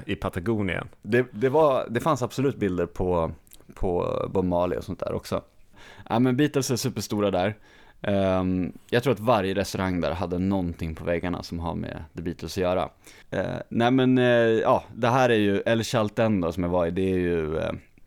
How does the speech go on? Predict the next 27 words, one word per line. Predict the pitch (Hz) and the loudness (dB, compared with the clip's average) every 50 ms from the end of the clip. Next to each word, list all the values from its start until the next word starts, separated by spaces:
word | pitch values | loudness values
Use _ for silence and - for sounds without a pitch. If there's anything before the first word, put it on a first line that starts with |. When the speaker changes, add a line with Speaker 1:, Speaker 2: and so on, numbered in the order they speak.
| - _ _ - - - _ - - - - - - - - | -20 _ _ -20 -20 -20 _ -20 -16 -10 -10 -10 -8 -8 -6
Speaker 2:
eh, | 85 82 78 78 80 80 80 80 - - - - - - 123 117 | -6 -4 -2 -2 -2 -4 -4 -4 -6 -8 -12 -14 -6 -4 -2 -2
hiking-huvudstaden | 101 87 - - - 104 98 95 92 98 110 110 101 104 98 - - - 131 127 120 101 85 82 76 - - - - | -2 -4 -6 -6 -6 -4 -4 -2 -2 -2 -2 -2 -2 -2 -4 -4 -4 -2 0 0 0 0 -2 -4 -6 -8 -10 -10 -8
i | 85 85 80 - - - - - | -6 -6 -6 -6 -8 -10 -8 -6
Argentina. | - 87 87 90 90 85 107 101 101 92 - - _ _ _ _ - - - - - - - - - - | -4 -4 -2 -4 -4 -2 -2 -2 -2 -2 -4 -8 _ _ _ _ -20 -20 -20 -20 -20 -20 -20 -20 -20 -14
Eh, | - - - - - - - | -10 -8 -8 -6 -8 -8 -10
så | - - 117 | -6 -2 2
det | |
är | 117 | 2
Speaker 1:
Mm. | 117 | 4
Speaker 2:
väldigt | 104 92 90 | 2 2 0
många | 101 98 92 87 | -2 -2 -2 -2
som | - | -4
kommer | - 92 90 | -4 -2 -2
dit | 82 85 - | -2 -4 -4
och | 87 | -2
vandrar. | 85 98 92 85 82 90 92 92 78 - | -2 -2 -2 -2 -4 -4 -4 -2 -2 -4
Det | - | -4
är | 98 | -6
otroligt | 95 - - 87 - | -6 -6 -8 -8 -8
populärt. | - - - - - - - - - - - - _ _ - | -10 -10 -8 -8 -8 -8 -8 -12 -16 -18 -18 -20 _ _ -6
Klättrar | - 135 113 - - 117 113 | -4 -4 -2 -2 0 0 0
också, | 107 95 - - | 0 -2 -4 -6
som | 95 101 90 | -6 -6 -6
du | 87 | -4
säger, | - - - - | -6 -6 -6 -4
men | 90 92 92 90 | -2 -2 0 0
vandrar. | 92 90 90 90 85 - - | 0 0 0 0 -2 -2 -4